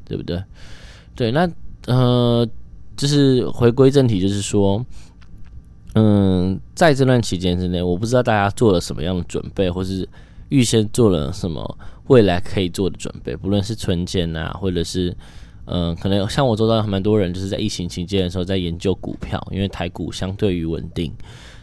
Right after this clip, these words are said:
但我觉得这些都是好事，就是我们都有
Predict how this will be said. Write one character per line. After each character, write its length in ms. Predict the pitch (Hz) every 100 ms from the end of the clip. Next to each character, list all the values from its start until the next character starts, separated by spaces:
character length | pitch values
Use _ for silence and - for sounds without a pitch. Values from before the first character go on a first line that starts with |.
| - -
但 220 | 160 135
我 100 | 110
觉 80 | 110
得 80 | 131
这 100 | 190
些 120 | 185
都 120 | 180
是 60 | 175
好 180 | 139 95
事， 320 | - 117 - - - 127
就 140 | 143
是 100 | 160
我 140 | 160 113
们 180 | 98 95
都 200 | 110 113
有 220 | 92